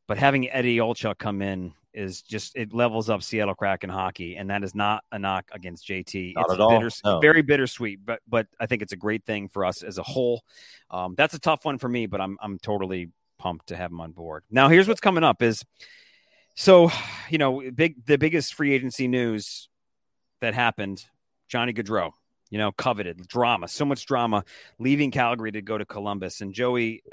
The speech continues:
Speaker 1: uh, really in the, in the Kraken Pod season we just had, um, Joey, I think, found a really awesome segment that is detailing cities, finding facts about cities. And I think we're gonna, we're gonna go to highlight Columbus because of Johnny Gaudreau,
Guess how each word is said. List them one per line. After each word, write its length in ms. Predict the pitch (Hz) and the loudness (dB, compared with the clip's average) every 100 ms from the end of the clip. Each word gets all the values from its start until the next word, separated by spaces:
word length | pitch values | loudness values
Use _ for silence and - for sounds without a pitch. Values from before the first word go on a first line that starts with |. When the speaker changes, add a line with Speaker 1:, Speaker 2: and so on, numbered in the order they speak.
| 110 - | -14 -12
Speaker 1:
uh, 100 | 120 | -6
really 340 | 147 151 123 | -4 -2 -2
in 80 | 117 | -4
the, 200 | 117 123 | -6 -8
in 280 | 113 107 104 | -8 -10 -12
the 100 | 110 | -10
Kraken 360 | - 120 117 110 | -6 -6 -6 -4
Pod 460 | 113 104 101 92 - | 2 2 2 -2 -6
season 280 | - 123 107 | -2 -2 -2
we 80 | |
just 180 | 101 101 | -6 -4
had, 320 | 123 113 101 - - - - - - - | 0 0 0 -6 -20 -20 -20 -20 -20 -4
um, 440 | 113 101 90 92 | 2 2 0 -6
Joey, 380 | - 131 131 120 - _ 120 | 2 4 6 2 -4 _ 0
I 80 | |
think, 220 | 143 151 - | 2 0 0
found 300 | 147 135 123 | 2 4 2
a 40 | |
really 500 | 113 131 127 117 107 _ _ - | 2 4 4 2 -2 _ _ 2
awesome 340 | 123 139 123 | 4 4 0
segment 460 | 110 139 127 113 104 | -2 0 0 -2 -4
that 180 | 113 110 | -2 0
is 220 | 107 101 | 0 -2
detailing 680 | - 143 139 123 117 107 101 - | -2 -4 -2 -4 -2 -4 -8 -14
cities, 460 | - - 120 95 - | -4 0 0 -2 -6
finding 280 | 127 120 110 | -4 -2 -4
facts 300 | 120 113 - | -4 -6 -4
about 180 | 98 | -6
cities. 340 | - 123 101 92 | -6 -6 -6 -6
And 60 | |
I 60 | 101 | -8
think 240 | - 113 | -6 -8
we're 80 | 110 | -6
gonna, 220 | 104 98 98 _ _ - | -6 -8 -10 _ _ -12
we're 40 | |
gonna 140 | 101 | -12
go 400 | 92 107 107 104 - _ - | -4 -2 0 -2 -8 _ -10
to 100 | - | -6
highlight 320 | 104 107 98 | -2 -2 -4
Columbus 440 | - 113 113 98 | -6 -4 -4 -6
because 320 | - 107 104 95 | -10 -8 -8 -10
of 120 | 92 | -10
Johnny 220 | 101 98 | -8 -8
Gaudreau, 460 | 92 87 110 104 | -10 -2 2 2